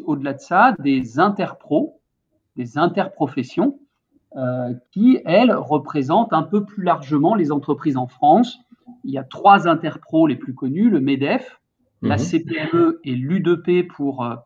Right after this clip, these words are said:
Speaker 1: euh, les, les, les professionnels de, de proximité. Donc, c'est plutôt les petits artisans, euh, les magasins de proximité, et cetera. La C P M E, donc la Confédération des petites et moyennes entreprises, et puis le medef,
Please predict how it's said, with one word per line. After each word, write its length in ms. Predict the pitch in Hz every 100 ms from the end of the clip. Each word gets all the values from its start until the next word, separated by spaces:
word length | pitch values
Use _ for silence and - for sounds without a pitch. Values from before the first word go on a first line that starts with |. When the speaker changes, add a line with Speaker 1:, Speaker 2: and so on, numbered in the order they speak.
| _ _ _ -
Speaker 1:
euh, 120 | - -
les, 200 | 139 135 139
les, 540 | 131 127 123 120 127
les 140 | 127
professionnels 680 | 127 156 135 151 - 151 147
de, 120 | 131
de 140 | 127 123
proximité. 800 | 123 135 - 135 131 175 247 - _ _ _ _ _ _ _ _ -
Donc, 160 | 127
c'est 140 | - 127
plutôt 320 | - 127 151
les 80 | 135
petits 240 | - 139
artisans, 720 | 131 - - - 135 143 139
euh, 40 | 117
les 100 | 120
magasins 320 | 123 123 131
de 40 |
proximité, 520 | 127 131 - 127 123
et 40 | 120 _
cetera. 360 | 123 202 - _ _ _ _ _ _
La 140 | 135
C 280 | 143 - 185
P 140 | 180
M 200 | 170 160
E, 180 | 170 175
donc 220 | 139 135
la 80 | 131
Confédération 680 | 127 139 135 143 139 139 165
des 100 | 131
petites 320 | 139 131 139
et 60 | 127
moyennes 260 | 127 127
entreprises, 480 | 123 120 113 - 208
et 80 | 156
puis 160 | 135 143
le 60 |
medef, 400 | 131 131 165 196